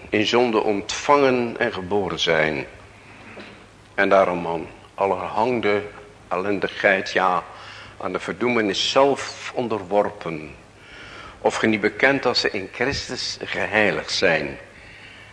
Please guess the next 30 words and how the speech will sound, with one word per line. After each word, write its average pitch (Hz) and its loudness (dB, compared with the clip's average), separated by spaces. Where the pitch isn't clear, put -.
en 85 -2
daarom 85 4
als 78 -4
lidmaten 104 0
zijner 123 0
gemeente 95 -2
behoren 92 -2
gedoopt 92 0
te 82 -4
wezen. 78 0
Ten 90 -4
andere, 113 -2
of - 4
ge 104 4
de 95 4
leer 113 6
die 107 0
in 98 0
het 87 -2
Oude 107 4
en 101 -2
Nieuwe 95 -4
Testament 95 0
en 95 2
in 90 -2
de 90 0
artikelen 107 0
des 90 -4
christelijke 101 -2
geloofs 92 -4